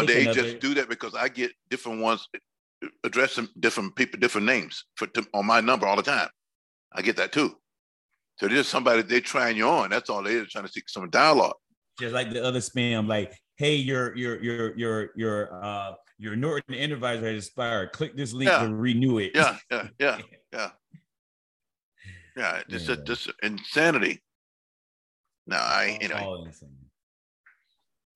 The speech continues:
Speaker 2: It's all insane.
Speaker 1: I, I mean, after so much controversy, it's like, it's like I am, even this J-, I'm trying to, I'm still trying to figure out the Yeezy thing, right?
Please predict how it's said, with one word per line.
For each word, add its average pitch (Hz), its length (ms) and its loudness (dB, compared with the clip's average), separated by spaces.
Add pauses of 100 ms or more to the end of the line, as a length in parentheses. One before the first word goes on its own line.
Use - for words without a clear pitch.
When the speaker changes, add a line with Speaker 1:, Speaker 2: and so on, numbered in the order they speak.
Speaker 2:
It's 101 160 -12
all 95 240 -6
insane. 73 500 -18 (2000)
Speaker 1:
I, 143 280 8
I - 100 4
mean, 147 260 -2
after - 240 0
so 160 180 -4
much 147 240 -8 (100)
controversy, 123 600 -2
it's - 80 -8
like, 113 240 0
it's 135 160 -2
like 117 160 2 (100)
I 151 200 6
am, 131 200 2 (340)
even 240 200 -4
this 196 140 0
J-, 165 200 0 (140)
I'm 170 100 4
trying 208 200 2
to, 156 140 2
I'm 165 120 4
still - 200 -8
trying 160 180 -4
to 127 60 -8
figure 131 280 -2
out 110 140 0 (100)
the 110 160 -4 (100)
Yeezy 139 320 -4 (180)
thing, 87 280 -2
right? 117 300 2